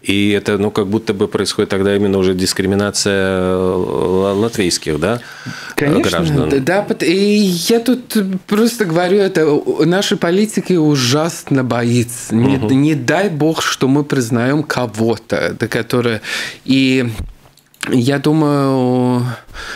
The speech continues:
Speaker 2: что эта ситуация рано или поздно, э, рано или поздно пом-, э, поменяется, и,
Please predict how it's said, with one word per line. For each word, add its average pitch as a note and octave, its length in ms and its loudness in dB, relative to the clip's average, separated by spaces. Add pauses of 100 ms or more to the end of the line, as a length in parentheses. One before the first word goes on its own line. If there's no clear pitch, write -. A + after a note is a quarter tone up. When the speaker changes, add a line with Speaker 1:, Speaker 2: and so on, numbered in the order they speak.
(120)
Speaker 2:
что - 240 0
эта D#3 220 2
ситуация D3+ 520 0
рано D#3 340 0
или D3 120 2
поздно, B2+ 1200 0
э, - 20 0
рано C#3+ 320 0
или C3+ 140 2
поздно C#3+ 320 -2
пом-, C#3+ 320 -2
э, C3+ 200 0
поменяется, D3+ 1000 0
и, C#3 720 2